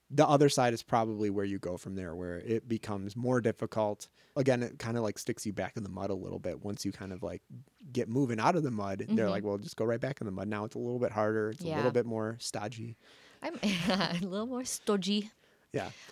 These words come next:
Speaker 2: Uh,
Speaker 1: So I'd
Speaker 2: I'm
Speaker 1: be curious to try that too, because once I, you know, if I was playing with, like, two or three people who have played it a couple times, maybe we'd try that side, and, and that would add, like, a little bit more of that variability.
Speaker 2: Yeah. I was saying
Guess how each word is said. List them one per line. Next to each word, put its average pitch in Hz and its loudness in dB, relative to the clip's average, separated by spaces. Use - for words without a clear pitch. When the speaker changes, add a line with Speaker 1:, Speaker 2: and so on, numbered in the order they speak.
Speaker 2:
Uh, 180 0
Speaker 1:
So 135 6
I'd 185 10
Speaker 2:
I'm 208 8
Speaker 1:
be 208 4
curious 180 6
to - -2
try 127 6
that 117 4
too, 120 0
because 107 -4
once 143 4
I, 131 6
you 160 -2
know, 120 2
if 113 2
I 131 6
was 131 0
playing 156 4
with, 127 0
like, 104 -2
two 135 2
or 120 4
three 113 0
people 110 -2
who 104 -4
have 101 -4
played 110 2
it 123 2
a 131 -2
couple - -2
times, 127 -6
maybe 117 2
we'd 95 0
try 92 -4
that 90 -6
side, 85 -6
and, 87 -10
and 104 -4
that 82 -6
would 90 -6
add, 95 -6
like, 98 -8
a 117 -6
little 104 0
bit 85 -6
more 90 -10
of 92 -10
that 92 -4
variability. 95 -8
Speaker 2:
Yeah. 190 -4
I 208 2
was 214 0
saying 226 2